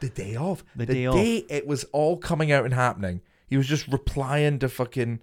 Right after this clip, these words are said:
Speaker 1: like, Elliot Steele made a joke,
Speaker 2: That's
Speaker 1: didn't he?
Speaker 2: the one I'm trying to find. This is so fucked. I'm gonna get it
Speaker 1: And he
Speaker 2: because
Speaker 1: just fucking, like, nothing had happened. Like nothing had
Speaker 2: Yeah.
Speaker 1: happened when, <laughs> "I see the funny in your tweet, mate, but let's keep it factually accurate."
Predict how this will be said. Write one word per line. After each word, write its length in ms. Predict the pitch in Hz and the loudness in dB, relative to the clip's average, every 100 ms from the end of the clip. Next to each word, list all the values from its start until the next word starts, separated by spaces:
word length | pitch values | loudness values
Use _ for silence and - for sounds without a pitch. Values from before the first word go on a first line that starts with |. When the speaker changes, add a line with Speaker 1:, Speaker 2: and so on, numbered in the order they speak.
| _ _ _ _ | _ _ _ _
Speaker 1:
like, 100 | 135 - | -10 -6
Elliot 360 | 147 165 156 - | -2 -2 -2 -4
Steele 340 | - 147 151 | 0 2 2
made 160 | 139 101 | -2 -6
a 60 | |
joke, 260 | - 95 87 | -6 -8 -2
Speaker 2:
That's 220 | 127 147 | 0 0
Speaker 1:
didn't 120 | 113 | 0
he? 40 | 156 | 0
Speaker 2:
the 60 | |
one 200 | 160 202 | 2 2
I'm 140 | 185 139 | 2 -2
trying 220 | 165 160 | -2 -2
to 60 | 143 | -2
find. 400 | - 160 147 117 | -2 0 0 -4
This 180 | 123 | -8
is 120 | 127 - | -10 -12
so 260 | - 120 | -10 -10
fucked. 400 | - - 104 - | -10 -12 -12 -12
I'm 100 | 104 | -14
gonna 160 | 101 107 | -10 -12
get 200 | 98 104 | -10 -6
it 60 | 120 | 0
Speaker 1:
And 120 | 139 | 2
he 80 | 147 | 2
Speaker 2:
because 140 | - | 2
Speaker 1:
just 300 | 156 151 - | 0 0 -2
fucking, 380 | 147 - 143 131 | -2 0 -2 0
like, 300 | 131 135 135 | 0 -2 0
nothing 640 | 156 170 185 208 - 196 | 0 2 2 0 0 0
had 140 | 185 170 | 2 2
happened. 560 | 160 120 - 82 76 - _ - | 2 0 -4 -8 -10 -20 _ -2
Like 300 | 123 131 127 | 0 0 -4
nothing 600 | 135 165 214 220 - 196 | -6 -4 2 2 4 2
had 100 | 190 | 4
Speaker 2:
Yeah. 120 | 165 | 4
Speaker 1:
happened 380 | 127 113 104 104 - | 4 2 -2 -4 0
when, 260 | 113 110 | 0 0
<laughs> 40 | - | -2
"I 260 | 127 143 - _ - - | 0 0 -2 _ -16 -6
see 200 | - 156 | 4 4
the 80 | 131 | 6
funny 280 | 143 139 127 | 6 6 4
in 60 | |
your 100 | 120 | 0
tweet, 300 | - 131 113 | 2 2 2
mate, 260 | 107 104 90 | 0 -2 -2
but 120 | 113 | -2
let's 240 | 117 117 | 0 -4
keep 220 | - 117 98 | -6 -6 -6
it 80 | |
factually 400 | - 117 101 107 107 | -2 -2 0 -2 0
accurate." 340 | 98 113 - | 0 -2 -6